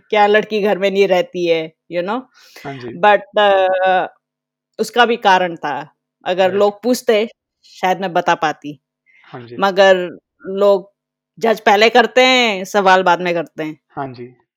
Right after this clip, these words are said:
Speaker 1: उसके वजह से भी, अ, in the sense कि, मगर वो जो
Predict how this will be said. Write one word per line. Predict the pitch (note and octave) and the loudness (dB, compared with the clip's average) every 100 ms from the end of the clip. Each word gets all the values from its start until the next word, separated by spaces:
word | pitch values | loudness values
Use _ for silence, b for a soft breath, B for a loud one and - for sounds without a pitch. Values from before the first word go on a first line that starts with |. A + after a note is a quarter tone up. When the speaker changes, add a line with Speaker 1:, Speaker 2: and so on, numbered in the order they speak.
| - | -14
Speaker 1:
उसके | A#3 - C#4+ | -10 4 6
वजह | C4 C#4 | 6 2
से | C4+ B3 | 2 0
भी, | C#4 C#4 B3 | 0 -2 -2
अ, | - G3 | -2 -4
in | G#3+ | -4
the | A3+ A3+ | -4 -6
sense | A#3 A3+ A#3 | -6 -10 -10
कि, | - B3 A#3+ | -10 -8 -8
मगर | G#3+ A3+ A3+ A#3+ | -6 -6 -2 0
वो | A#3+ | 0
जो | A#3 A3+ A3+ G#3+ F#3 | 2 0 0 -2 -6